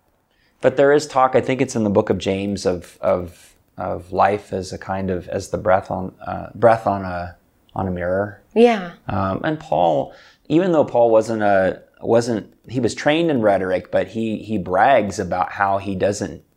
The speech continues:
Speaker 1: doesn't use rhetoric to convey the message, the gospel, because, uh, if he did, it would win people over,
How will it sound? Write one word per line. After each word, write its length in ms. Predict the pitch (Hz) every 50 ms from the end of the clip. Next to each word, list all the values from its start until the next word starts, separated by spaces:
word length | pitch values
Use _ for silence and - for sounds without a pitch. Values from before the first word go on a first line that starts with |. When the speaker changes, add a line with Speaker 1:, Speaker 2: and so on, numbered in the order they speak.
| _ - -
Speaker 1:
doesn't 320 | 110 104 - 104 90 -
use 440 | 92 107 117 123 127 127 123 104 95
rhetoric 520 | 95 92 90 85 85 85 82 78 - - -
to 420 | - - 98 95 92 90 92 92 - _ _ _ _ _ _ _
convey 440 | - - 104 95 90 101 101 104 107
the 120 | 98 92 90
message, 580 | 90 92 104 - - - 101 85 85 87 -
the 80 | - 92
gospel, 640 | 92 92 98 101 110 - - - - 95 85 82
because, 760 | 82 95 87 - - 98 95 92 90 87 85 - - - - _ _ _ _ _ _ _ _ - 107
uh, 200 | 92 90 87 85
if 180 | 95 107 104 -
he 120 | 117 107
did, 560 | 95 85 80 110 135 147 110 98 95 95 95 -
it 160 | - 104 95 92
would 220 | 107 101 95 92
win 220 | 107 110 113 113 107
people 600 | 107 113 110 - - 101 95 95 92 90 - - -
over, 580 | 120 120 127 113 104 95 80 85 95 98 -